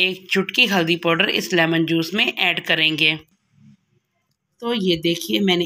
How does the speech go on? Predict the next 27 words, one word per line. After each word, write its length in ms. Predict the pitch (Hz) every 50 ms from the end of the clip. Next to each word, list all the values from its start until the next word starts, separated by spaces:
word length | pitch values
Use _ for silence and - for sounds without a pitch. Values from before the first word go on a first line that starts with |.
| 165 -
एक 220 | 165 185 196 196 -
चम्मच 300 | 247 226 220 208 - 220
लेमन 260 | 202 190 196 202 196
के 100 | 190 208 190
रस 240 | 190 190 196 196 - 220
में 80 | 226
एक 260 | 214 175 - 175 170 - -
चुटकी 340 | 180 170 170 - - 208
हल्दी 300 | 185 170 175 165 165 170
को 120 | 165 - 165
अच्छे 180 | 160 - 170
से 140 | 165 - 170 165
मिक्स 240 | 165 170 - - -
कर 180 | 233 208 208
लिया 220 | 202 208 214 214 214
है 220 | 208 196 220 226 233 - - - - - - _ _ _ -
और 140 | 180 180 -
इसके 320 | - 175 190 - - - 247
अंदर 220 | 233 233 233 233
जो 140 | 214 196 220
हमारा 280 | - 190 190 175 170 170
तीसरा 420 | 170 - 175 180 175 - 233 233 233
अज्जा 300 | 233 196 185 226 214 214
जाएगा 440 | 185 180 214 202 196 202 196 220 226 220 190
वो 180 | 180 180 175 165 190
है 120 | 226 240 -
शहद। 460 | - - 196 165 170 170 160 156